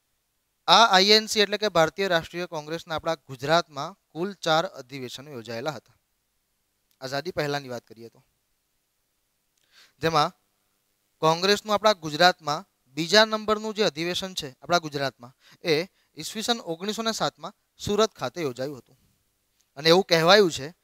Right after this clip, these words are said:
કે એ જ ઈસવીસન ઓગણીસો ને સાતમાં સુરત ખાતે યોજાયેલા એ જ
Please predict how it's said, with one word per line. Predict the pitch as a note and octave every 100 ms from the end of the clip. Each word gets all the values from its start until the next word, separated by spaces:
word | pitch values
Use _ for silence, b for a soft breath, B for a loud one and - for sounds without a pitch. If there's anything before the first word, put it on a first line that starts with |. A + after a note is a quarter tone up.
| _ _ _
કે | D#3
એ | F3+ A3
જ | B3 - _ _ _
ઈસવીસન | E3 G3+ G#3 A3+ A3
ઓગણીસો | D3 E3+ F#3 A3 A3
ને | A3
સાતમાં | A3 F#3 E3+ - D#3+ G#3
સુરત | - F#3 G#3+
ખાતે | - F#3+ F#3 G3+
યોજાયેલા | D#3 D3 D#3+ E3+ E3+ F3
એ | E3 F#3
જ | G#3